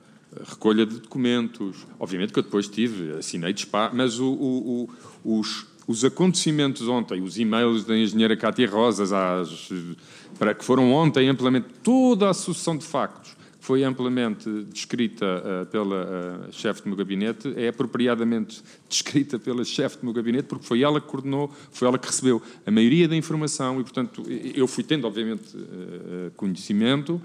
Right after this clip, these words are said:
eh, mas foi apropriadamente descrito ontem pela minha chefe de gabinete e sobre essa matéria em concreto, entre o dia cinco, eu, eh, não consigo fazer muito mais do que remeter para as declarações já feitas, eh, eh, nesta C P I. Mas nessa reunião, dia cinco, de facto, não estive presente.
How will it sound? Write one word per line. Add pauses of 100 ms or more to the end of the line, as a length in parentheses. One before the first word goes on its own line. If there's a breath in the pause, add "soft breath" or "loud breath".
(460 loud breath)
eh,
mas
foi
apropriadamente
descrito
ontem
pela
minha
chefe
de
gabinete
e
sobre
essa
matéria
em
concreto,
entre
o
dia
cinco,
eu, (440 loud breath)
eh, (460 loud breath)
não
consigo
fazer
muito
mais
do
que
remeter (300 loud breath)
para
as
declarações
já
feitas,
eh,
eh,
nesta
C
P
I.
Mas
nessa
reunião,
dia
cinco,
de
facto,
não
estive
presente.